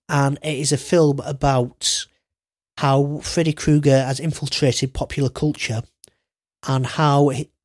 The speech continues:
he is kept in check by the making of the films. So it's very meta. So, um, the character, uh, Heather Langenkamp, who played Nancy in the first one, plays herself. Wes Craven is a character in the film who is writing a new Nightmare on Elm Street film.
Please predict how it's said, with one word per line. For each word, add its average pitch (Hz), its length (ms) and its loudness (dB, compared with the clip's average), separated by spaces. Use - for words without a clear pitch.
he 175 340 -4
is 143 80 0
kept - 300 -4
in 165 80 -4
check - 340 -2
by 175 120 2
the 160 120 0
making 170 400 0
of 165 80 -6
the 160 80 -2
films. 196 520 0
So - 140 2
it's 135 160 0
very 156 240 4
meta. 139 440 0
So, 127 540 2
um, 127 580 0
the - 80 -4
character, 143 680 0
uh, 151 180 2
Heather 180 220 0
Langenkamp, 208 680 -2
who 147 80 -2
played 147 280 2
Nancy 147 340 0
in 139 60 -2
the 127 60 0
first 135 300 0
one, 139 100 -2
plays 135 240 0
herself. 131 420 0
Wes 151 160 4
Craven 139 480 2
is 139 160 -6
a 131 60 -2
character - 460 -2
in 127 100 0
the 131 60 0
film 131 420 0
who 135 100 4
is 127 160 0
writing 139 380 2
a 131 40 0
new 135 220 0
Nightmare 131 400 0
on 127 120 0
Elm 127 120 0
Street 120 320 -4
film. 127 380 -2